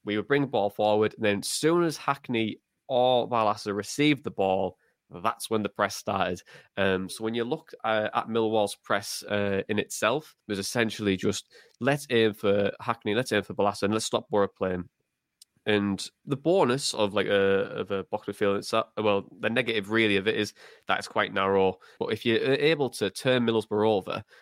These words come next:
like Millwall and like Coventry did, they were able to get in behind very quickly with numbers, uh, as well. So they're able to counter-attack you, they're able to find space in, in wide areas as well, and just try and attack Borough's fullbacks. And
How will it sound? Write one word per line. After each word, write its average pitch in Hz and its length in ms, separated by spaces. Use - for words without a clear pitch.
like 110 320
Millwall 101 440
and 101 100
like 107 160
Coventry 98 420
did, 107 340
they 113 100
were 113 120
able 127 260
to - 100
get 117 140
in 110 80
behind 104 320
very 104 140
quickly - 320
with 98 120
numbers, 98 440
uh, 95 300
as 90 140
well. 95 160
So 98 220
they're 101 140
able 98 100
to - 100
counter-attack 107 600
you, 101 80
they're 104 160
able 107 200
to - 60
find 98 320
space 95 400
in, 98 120
in 98 200
wide 98 240
areas 98 340
as 98 100
well, 98 220
and 107 160
just 120 160
try 113 240
and 113 140
attack - 260
Borough's 104 240
fullbacks. 104 640
And 95 320